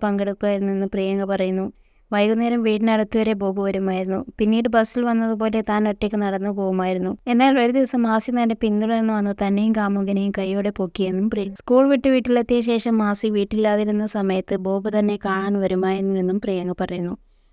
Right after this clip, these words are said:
ഒരു നാൾ തന്റെ ആദ്യത്തെ ചുംബനം എന്ന മോഹം തകർത്തുകൊണ്ട് മാസി നേരത്തെ വന്നു. ഭയന്നുപോയ താൻ ബോബിനെ മുറിയിൽ അലമാരയിൽ ഒളിപ്പിച്ചു.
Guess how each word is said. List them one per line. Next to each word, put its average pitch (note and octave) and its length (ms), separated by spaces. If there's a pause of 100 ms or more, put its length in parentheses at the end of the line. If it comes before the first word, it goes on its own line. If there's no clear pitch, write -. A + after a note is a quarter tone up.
(140)
ഒരു A#3 140
നാൾ C4 240 (100)
തന്റെ A#3+ 220
ആദ്യത്തെ A3 340
ചുംബനം A3 480
എന്ന G#3+ 140
മോഹം G#3 360
തകർത്തുകൊണ്ട് G3+ 640
മാസി G3+ 340
നേരത്തെ F#3+ 420
വന്നു. F#3 340
ഭയന്നുപോയ G3+ 560
താൻ G3+ 280
ബോബിനെ F#3+ 400
മുറിയിൽ G3+ 400
അലമാരയിൽ F#3+ 540
ഒളിപ്പിച്ചു. F#3 480